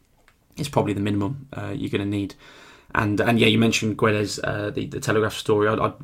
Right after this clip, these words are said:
reported in last summer that, that Wolves had an interest in him, but hadn't pursued it any further than, than, uh, than that.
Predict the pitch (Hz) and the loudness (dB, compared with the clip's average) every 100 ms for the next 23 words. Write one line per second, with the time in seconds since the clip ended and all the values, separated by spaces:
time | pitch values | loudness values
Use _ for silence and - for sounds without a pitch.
0 | - - - 120 101 113 - 110 107 107 | -12 -8 2 4 6 2 2 2 2 2
1 | 107 107 107 104 98 147 117 - - 107 | 0 -2 -2 -2 -2 0 2 2 0 0
2 | 101 98 101 - 92 101 110 - 104 - | -2 -4 -6 -6 -6 -2 -2 -2 -2 -4
3 | - - - _ - 110 104 101 101 101 | -14 -20 -20 _ -4 -2 0 -2 -4 -4
4 | 101 98 98 - _ _ - - - - | -4 -4 -4 -6 _ _ -20 -20 -8 -4
5 | 101 101 - 113 - - 104 98 104 98 | -2 -4 -4 -2 -2 0 -2 -2 -4 -4
6 | 104 101 113 95 101 110 101 101 101 98 | -4 -4 -6 -6 -6 -4 -2 -2 -4 -4
7 | 104 104 104 - | -2 -2 -2 -6